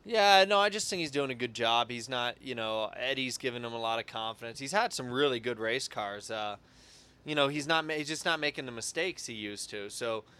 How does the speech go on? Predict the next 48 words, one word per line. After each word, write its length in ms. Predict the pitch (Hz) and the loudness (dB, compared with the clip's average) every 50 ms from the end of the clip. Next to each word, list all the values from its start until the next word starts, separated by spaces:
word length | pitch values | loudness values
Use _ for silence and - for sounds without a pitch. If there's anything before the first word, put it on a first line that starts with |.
| - - _ - | -20 -20 _ -14
you 80 | 123 123 | -6 -4
know, 60 | 123 | -4
I 60 | 123 | -2
think 160 | 120 131 131 | -2 -2 -4
it's 120 | 120 - - | -6 -8 -8
putting 240 | - 139 123 123 | -6 -6 -4 -4
him 100 | 123 117 | -6 -8
in 80 | 117 117 | -8 -8
a 60 | 117 | -6
good 240 | 107 117 117 107 - | -2 -2 -4 -4 -2
place 340 | - 117 113 113 113 - - | -4 -2 0 0 0 -4 -6
to, 220 | - 117 107 98 | -6 -6 -6 -8
to 120 | 98 - 117 | -8 -8 -4
be 60 | 117 | -4
able 140 | 113 107 110 | -4 -4 -6
to 40 | |
go 120 | 104 110 107 | -6 -6 -6
race 400 | 107 104 107 107 110 107 - - | -6 -4 -4 -4 -4 -6 -8 -8
on, 220 | 110 107 104 104 - | -10 -10 -12 -14 -14
on 160 | - 110 110 | -14 -14 -10
Saturdays 600 | 104 - - 107 104 104 107 107 107 104 101 95 | -10 -8 -6 -6 -6 -6 -8 -8 -8 -10 -10 -12
and 120 | 101 101 - | -14 -14 -10
Sundays. 560 | - 117 120 123 117 107 98 101 98 - - | -10 -10 -10 -8 -8 -8 -6 -6 -6 -6 -6
Um, 240 | 107 98 98 98 - - _ - - - - - - - - - | -6 -8 -8 -10 -14 -18 _ -20 -20 -20 -20 -20 -20 -16 -6 2
but, 120 | 139 143 | 2 8
yeah, 200 | 147 170 185 160 | 10 12 12 12
I 60 | 131 | 12
mean, 360 | 131 135 135 135 139 135 131 131 | 8 6 2 2 2 2 2 4
uh, 360 | 131 127 127 127 123 120 117 - _ _ - _ _ - - - - - - - | 6 6 6 6 6 4 0 -4 _ _ -20 _ _ -20 -20 -20 -20 -20 -16 -4
you 140 | - 165 156 | 0 6 8
know, 160 | 143 135 135 | 10 10 10
it's, 260 | 139 135 - - - | 10 6 4 2 2
uh, 120 | 151 139 139 | 4 4 4
it's 120 | 135 - | 2 0
been 140 | - 151 143 | -2 -2 -2
a 60 | 139 | -2
good 240 | 127 113 135 135 127 | 0 0 0 0 4
benefit 480 | 131 135 135 139 135 - - 139 127 123 | 4 2 4 2 0 -2 -2 -2 -2 -2
for, 420 | - - 135 127 127 127 127 - - - | -2 2 4 4 4 4 0 -2 -10 -16
for 240 | - - 139 131 123 | -14 -6 -4 -4 -2
both 300 | 113 120 131 131 127 - | 4 6 6 6 6 4
of 80 | 131 135 | 2 2
us. 220 | 135 131 131 - | 2 2 2 0
I 60 | 135 | -2
think 200 | 123 123 123 120 | -2 -4 -4 -4
this 180 | 127 120 - - | -6 -6 -2 0
year 280 | 127 123 127 127 123 | 2 4 4 2 2
we've, 200 | 123 123 113 - | 0 -2 -4 -6